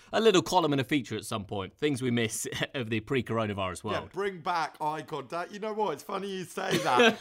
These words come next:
Speaker 1: <laughs>
Speaker 2: because I actually had a moment yesterday when I popped in to do my essential shop at M and S, and I had to wait outside for a couple of moments 'cause we were practicing some absolutely textbook social distancing,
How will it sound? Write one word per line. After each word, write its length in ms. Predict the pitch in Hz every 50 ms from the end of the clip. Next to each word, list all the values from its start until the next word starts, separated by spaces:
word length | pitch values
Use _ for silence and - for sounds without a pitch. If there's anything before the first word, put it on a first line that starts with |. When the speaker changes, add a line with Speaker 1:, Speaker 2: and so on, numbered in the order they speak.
| - -
Speaker 1:
<laughs> 120 | - -
Speaker 2:
because 340 | - 170 - - 196 175 - - -
I 160 | 175 185 - - - 190 196
actually 400 | - - - - - 170 147 151
had 180 | 139 147 147 139
a 60 | 143
moment 400 | 143 143 151 151 147 147 143 143
yesterday 560 | 175 185 185 180 - - - 131 120 113 104 - - - _ _ -
when 160 | 147 147 156
I 80 | 151
popped 380 | 151 - - 202 175 - - -
in 160 | 185 160 131
to 100 | - 147
do 140 | 131 139 147
my 160 | 139 139 139 135
essential 560 | - - - 151 139 139 143 - - 151 123
shop 560 | - - - - 180 175 139 117 110 - - - - - - _ _ - 143
at 140 | 139 139 -
M 180 | 147 147 139
and 80 | 135 127
S, 340 | 127 131 151 208 - - - _ _ _ _ _ _ - - -
and 140 | 165 160 156 -
I 100 | 165 165 165
had 180 | 180 185 151 -
to 80 | 165
wait 240 | 160 175 190 185 170 -
outside 540 | 156 156 156 156 - 185 165 160 156 139 -
for 80 | -
a 40 | 147
couple 280 | - 151 143 - - 135
of 80 | 127
moments 460 | 127 131 127 123 120 117 123 135 - -
'cause 260 | - - 135 101 117
we 120 | 143 139
were 100 | 131 131
practicing 500 | - - 160 139 147 - - - 170 151 147
some 140 | 190 - - _ -
absolutely 840 | - - - - - - - - 202 165 170 165 160 156 160 156 151 - _
textbook 920 | - - - - - 214 196 - - - - - _ - 139 98 - - -
social 460 | - 151 135 123 120 - - 127 113
distancing, 840 | 98 139 139 135 - - - 151 147 139 147 - - 151 156 185 208